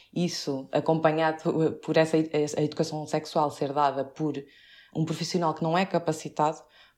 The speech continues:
pode causar mais, mais danos do que ajudar, não é? Efetivamente.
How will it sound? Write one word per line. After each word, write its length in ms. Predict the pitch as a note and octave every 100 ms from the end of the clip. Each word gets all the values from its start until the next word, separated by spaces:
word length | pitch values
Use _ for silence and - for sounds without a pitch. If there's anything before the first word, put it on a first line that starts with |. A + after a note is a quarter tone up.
| _
pode 180 | F3 F3
causar 260 | F#3+ F3+
mais, 320 | F#3+ F#3+ F#3 -
mais 280 | F3+ F3
danos 520 | E3+ F3+ G3 A3 A3 -
do 160 | F3+ G3
que 220 | G3+ - G3+ G3
ajudar, 480 | - D#3+ D#3+ F#3+ G3+
não 140 | D3
é? 100 | E3
Efetivamente. 800 | E3 D#3 D3+ D3+ E3 F3 E3